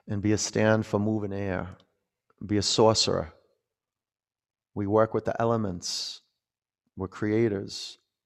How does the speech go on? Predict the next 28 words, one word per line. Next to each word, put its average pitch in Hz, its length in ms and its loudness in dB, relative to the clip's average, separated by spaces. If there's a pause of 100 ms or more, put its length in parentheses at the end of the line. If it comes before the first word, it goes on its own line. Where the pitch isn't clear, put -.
(800)
We 101 120 -6
recognize 104 540 0
our 101 120 2
body 101 400 -2
as 95 140 -4
earth, 95 520 -4 (380)
a - 60 -8
shapeable 104 600 -2
space - 760 -6
like - 240 -8
clay, 104 460 -6 (680)
and 110 80 -8
we 107 100 -6
do 110 140 -4
the 107 120 -4
necessary 107 540 0
work 101 540 -2 (520)
to 110 140 -4
align 104 300 0
the 107 80 -2
body. 98 480 -4 (680)
And 113 120 -4
now, 147 360 0 (240)
action. 104 680 -4
Keep - 220 -4
the - 60 -4
breath 131 280 0
flowing. 90 480 -4